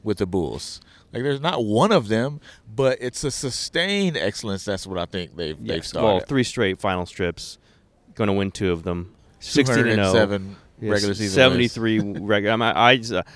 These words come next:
Speaker 2: I think this might, you know, it's not three straight championships, but this is going to be one of the greatest three season runs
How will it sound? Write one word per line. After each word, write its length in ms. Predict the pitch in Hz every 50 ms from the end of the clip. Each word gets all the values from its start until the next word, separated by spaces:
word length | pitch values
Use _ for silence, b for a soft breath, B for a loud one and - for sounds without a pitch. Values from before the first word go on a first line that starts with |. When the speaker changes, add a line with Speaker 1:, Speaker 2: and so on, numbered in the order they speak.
| B B
Speaker 2:
I 140 | B 110 123
think 240 | 123 - 135 110 95
this 180 | 110 110 - -
might, 300 | 120 110 - - 101 110
you 60 | 101
know, 260 | 95 92 - 113 92 - _ _ b b b b b b _ - - _ _ _ - - - - _ _
it's 220 | _ - - 117 139
not 180 | 147 143 143
three 140 | - 143 127
straight 200 | - 135 113 101
championships, 440 | - 113 98 90 85 - - - -
but 160 | - 110 90
this 160 | 110 110 -
is 80 | 117 101
going 240 | - 113 107 104 101
to 80 | 113 95
be 280 | 98 95 92 95 92 90
one 260 | 101 107 113 113 107
of 60 | 101
the 80 | 98 90
greatest 360 | 92 101 92 92 92 - -
three 120 | 104 98
season 280 | 87 - 95 80 92 90
runs 420 | 90 90 87 85 87 85 85 -